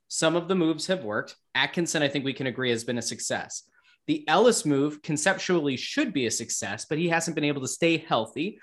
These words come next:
So that is a problem. If you were to go out, and, and again, in this kind of scenario, you're going almost dollar for dollar with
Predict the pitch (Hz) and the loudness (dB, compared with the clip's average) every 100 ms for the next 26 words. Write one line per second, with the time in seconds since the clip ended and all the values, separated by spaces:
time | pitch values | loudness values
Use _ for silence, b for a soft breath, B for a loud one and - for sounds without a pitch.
0 | B B - 143 127 135 190 190 120 92 | B B 0 4 4 4 0 0 0 0
1 | 113 170 - _ _ _ _ _ _ b | -4 -10 -12 _ _ _ _ _ _ b
2 | b b 214 233 233 233 247 247 190 196 | b b 2 2 2 2 4 4 4 4
3 | 196 214 196 190 120 95 - _ _ 139 | 4 0 2 4 2 0 -6 _ _ -4
4 | 127 123 - 135 147 196 98 - _ _ | -4 -6 -4 0 4 4 4 -4 _ _
5 | _ _ 165 147 151 262 - 226 208 175 | _ _ 2 4 4 4 4 2 2 2
6 | - 185 170 127 113 - 147 156 170 156 | 0 2 4 2 -2 -4 -2 2 4 4
7 | 143 135 127 - 120 117 113 117 110 107 | 2 0 -2 0 0 0 -4 -6 -2 -2
8 | 104 95 | -2 -6